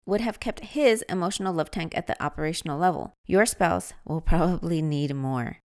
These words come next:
One way to express love emotionally is to use words that build up. Um, I'm going to kind of skip through.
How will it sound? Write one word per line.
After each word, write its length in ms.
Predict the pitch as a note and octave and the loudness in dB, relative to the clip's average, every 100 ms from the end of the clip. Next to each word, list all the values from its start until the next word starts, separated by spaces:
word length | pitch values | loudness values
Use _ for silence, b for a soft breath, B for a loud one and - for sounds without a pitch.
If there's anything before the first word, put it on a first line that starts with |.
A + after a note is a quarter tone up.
| - | 2
One 160 | F#3+ | 4
way 140 | G#3 A3 | 4 2
to 120 | - | -2
express 420 | A3+ - G#3+ - | -4 -2 -2 0
love 200 | F3 E3+ - | 2 2 2
emotionally 680 | F#3 D#3+ F3+ F3+ F3 E3+ | 0 0 -2 -4 -4 -6
is 160 | - - | -8 -8
to 120 | F#3 | -6
use 240 | F3 F#3+ | -4 -2
words 320 | D#3 D3+ D#3+ F3+ | -2 -2 -4 -6
that 220 | D#3 - | -6 -4
build 180 | D3+ - | -4 -2
up. 240 | - - - - - _ _ | -2 -2 -2 -2 -4 _ _
Um, 520 | F3+ F3 F3 E3+ E3+ - | -2 0 0 0 -4 -6
I'm 140 | E3+ | -8
going 340 | F#3 F3 E3+ - | -6 -4 -6 -8
to 500 | - G3+ F#3 F3 E3+ - | -10 -4 -2 -2 -4 -4
kind 200 | F4 E4 | -4 -4
of 80 | |
skip 380 | F#3+ - - - | -4 -8 -10 -6
through. 440 | B3+ C4+ C4 B3+ | -2 2 2 2